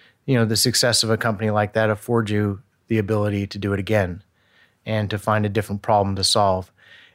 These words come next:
And I think the reason that I s-, stepped down as, as a C E O and the reason that I stepped away from the business was I didn't feel I was being tremendously effective. I got an email one day from somebody I'd never heard of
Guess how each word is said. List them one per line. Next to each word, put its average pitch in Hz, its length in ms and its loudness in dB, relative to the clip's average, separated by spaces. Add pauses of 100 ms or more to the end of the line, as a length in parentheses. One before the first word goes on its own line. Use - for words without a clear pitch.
And 123 80 0
I 117 60 2
think 120 320 0 (480)
the 131 120 0
reason 123 340 4
that 113 260 2
I 120 160 0
s-, - 260 0 (100)
stepped - 360 0
down 110 240 2
as, 104 160 0 (120)
as 104 120 -4
a 101 40 -4
C 110 360 2
E 107 40 4
O 110 100 4
and 107 60 2
the 107 100 0
reason 110 240 0
that 104 100 0
I 107 80 -2
stepped - 360 -2
away 110 200 0
from 107 140 -6
the 101 60 -2
business 127 380 2
was 113 220 2 (640)
I 131 80 0
didn't 113 220 2
feel 117 180 0
I 110 80 4
was 107 100 0
being 101 300 -4 (180)
tremendously 107 540 2
effective. 104 640 -2 (460)
I 196 200 0
got 214 180 2
an 160 100 4
email 156 380 4
one 110 240 4
day 107 320 2 (840)
from 147 240 2
somebody 180 480 4
I'd 120 160 2
never 165 320 4
heard 107 220 4
of 135 340 0